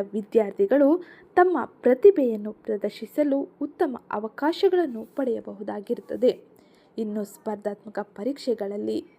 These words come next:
ಉತ್ತಮ ಯಶಸ್ಸು ಅಂಕಗಳನ್ನು ಪಡೆಯಲಿದ್ದೀರಿ. ಸರ್ಕಾರಿ ಕೆಲಸಕ್ಕೆ ಸಂಬಂಧಿಸಿದಂತೆ ಈ ಸಮಯದಲ್ಲಿ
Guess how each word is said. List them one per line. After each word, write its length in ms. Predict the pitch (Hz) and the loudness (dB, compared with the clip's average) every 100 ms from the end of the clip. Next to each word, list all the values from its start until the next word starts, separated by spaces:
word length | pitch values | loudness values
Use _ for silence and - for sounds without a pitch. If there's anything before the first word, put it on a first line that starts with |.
| 226 | -10
ಉತ್ತಮ 320 | - 233 208 202 208 | -8 -10 -8 -6 -2
ಯಶಸ್ಸು 480 | 220 220 208 - 208 180 - 185 | -2 0 -6 -2 -2 -2 -6 -4
ಅಂಕಗಳನ್ನು 600 | 285 339 262 208 202 208 196 | 0 0 0 -2 -6 -10 -8
ಪಡೆಯಲಿದ್ದೀರಿ. 760 | 208 202 196 202 196 202 196 202 - - - - - - - | -4 -2 -2 -6 -8 -4 0 -2 -4 -12 -20 -20 -20 -8 4
ಸರ್ಕಾರಿ 480 | 277 330 440 415 269 - | 4 6 6 6 4 0
ಕೆಲಸಕ್ಕೆ 480 | 208 208 208 - 185 202 214 | -4 -4 -8 -4 -4 -4 -8
ಸಂಬಂಧಿಸಿದಂತೆ 960 | 254 320 240 208 - 202 208 196 214 196 - _ 220 | -6 -6 -6 -10 -10 -6 -6 0 0 0 -4 _ -10
ಈ 20 | 226 - | -10 -10
ಸಮಯದಲ್ಲಿ 480 | 202 208 202 208 | -12 -12 -10 -8